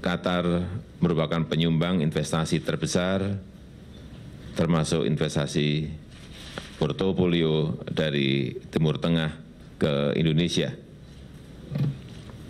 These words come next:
Sebagai mitra penting di kawasan untuk kerjasama ekonomi, khususnya perdagangan dan investasi, kunjungan kita ini diharapkan dapat membuka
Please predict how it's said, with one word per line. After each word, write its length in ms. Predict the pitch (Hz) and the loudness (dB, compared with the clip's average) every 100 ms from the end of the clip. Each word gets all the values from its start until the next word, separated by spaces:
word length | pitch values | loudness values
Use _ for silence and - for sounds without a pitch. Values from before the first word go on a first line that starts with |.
| - - - - - - - - - - - - - - - - | -14 -14 -14 -14 -14 -12 -12 -12 -12 -12 -12 -12 -10 -10 -10 -8
Sebagai 480 | - 180 82 107 120 | 0 2 4 6 6
mitra 400 | 117 113 110 110 | 6 4 0 2
penting 720 | 104 98 110 120 131 110 - | 2 4 4 4 4 0 -2
di 80 | 90 | 2
kawasan 560 | 90 85 85 101 95 87 | 4 4 2 4 4 4
untuk 200 | - - | 2 0
kerjasama 480 | 78 82 87 85 | 0 2 4 4
ekonomi, 640 | 80 78 92 110 120 98 - | 2 2 2 4 6 4 2
khususnya 560 | 85 - 80 80 78 | 0 2 0 2 0
perdagangan 560 | 76 - 80 80 80 78 | -2 0 0 2 2 2
dan 160 | 76 73 - | 2 0 2
investasi, 720 | 80 78 - 107 107 85 76 - - - - - - - | 2 2 2 0 2 0 0 -8 -16 -16 -16 -16 -16 0
kunjungan 880 | 95 98 95 90 95 101 107 104 95 | 4 4 6 6 6 6 4 4 4
kita 640 | 87 - 95 101 104 104 | 0 2 0 2 2 4
ini 320 | 90 90 95 | 6 6 6
diharapkan 640 | 95 87 85 82 78 92 92 | 6 4 4 0 0 0 2
dapat 320 | 85 - 85 | 0 0 2
membuka 880 | 87 82 85 - 95 95 98 98 | 4 4 2 2 0 2 2 0